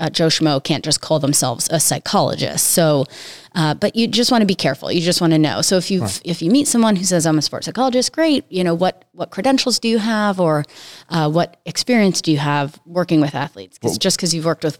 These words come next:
Speaker 1: one athlete doesn't mean you're a sports psychologist.
Speaker 2: What would you be looking for?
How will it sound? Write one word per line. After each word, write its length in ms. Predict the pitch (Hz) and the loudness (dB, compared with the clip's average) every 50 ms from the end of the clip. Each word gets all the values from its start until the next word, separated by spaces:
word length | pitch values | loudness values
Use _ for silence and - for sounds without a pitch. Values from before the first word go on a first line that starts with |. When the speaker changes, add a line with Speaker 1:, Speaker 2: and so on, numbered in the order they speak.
| 214 | -2
Speaker 1:
one 160 | 302 320 285 | 0 2 2
athlete 400 | 214 175 175 - 185 160 - 165 | 2 2 0 2 0 0 0 0
doesn't 280 | - 180 165 160 185 - | 0 2 2 2 2 0
mean 140 | - 156 160 | 2 2 2
you're 120 | 160 147 139 | 2 2 2
a 40 | |
sports 280 | 147 - - 135 110 - | -2 -2 -4 -4 -4 -4
psychologist. 460 | 139 - - 120 90 67 50 - - | -4 -4 -4 -4 -4 -4 -4 -2 0
Speaker 2:
What 100 | 131 139 | 2 2
would 140 | 139 123 113 | 2 2 2
you 80 | 127 123 | 0 2
be 120 | 120 117 | 2 2
looking 380 | 107 104 104 - - 101 90 82 | 2 2 0 0 -2 -4 -4 -4
for? 360 | - - 87 87 85 87 90 | -2 -2 -2 -2 -2 -4 -8